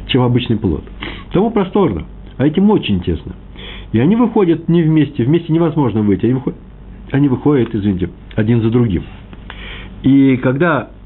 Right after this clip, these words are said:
есть некоторая пауза между ни-, между их выходами, и когда оста-, выходит первый, остаётся второй».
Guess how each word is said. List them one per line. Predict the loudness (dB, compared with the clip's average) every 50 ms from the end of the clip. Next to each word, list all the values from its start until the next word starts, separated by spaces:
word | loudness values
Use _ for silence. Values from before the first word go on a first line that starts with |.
| -8 -2
есть | -2 -2 0 0
некоторая | -2 -2 0 0 -2 -2
пауза | -2 -2 -4 -2 -4 -4 -4 -2 -2 -4 -4
между | -2 -2 0 0 2 2
ни-, | 2 2 0
между | 0 0 0 0 0 0
их | 0 -2 -2 -2 0
выходами, | 0 0 0 0 -2 -2 -2 -2 -4 -8 -12 -16 -16 -16 -16 -16 -16 -16 -16 -16 -16 -16 -16 -16 -16 -16 -14 -14 -14 -14 -14 -14 -14 -14 -14 -14 -14 -14 -16 -16 -16 -16 -16 -14 -14 -14 -14 -12 -12 -12 -12 -12 -10 -10 -10 -12 -12 -14 -14 -8 -2 0
и | 0
когда | 2 2 2 2 2 0 0 0 0 -2 -6 -10 -14 -20 -20 -20 -20 -18 -18 -16 -16 -16 -16 -16 -16 -16 -16 -16 -16 -16 -16 -16 -16 -16 -16 -16 -16 -16 -14 -14 -14 -12 -12 -12 -12 -10 -8 -6
оста-, | -2 0 0 0 2
выходит | 2 0 2 2 2 2 0 0 0
первый, | 2 2 4 4 2 2
остаётся | 2 2 0 0 -2 -4
второй». | -2 0 2 2 0 -2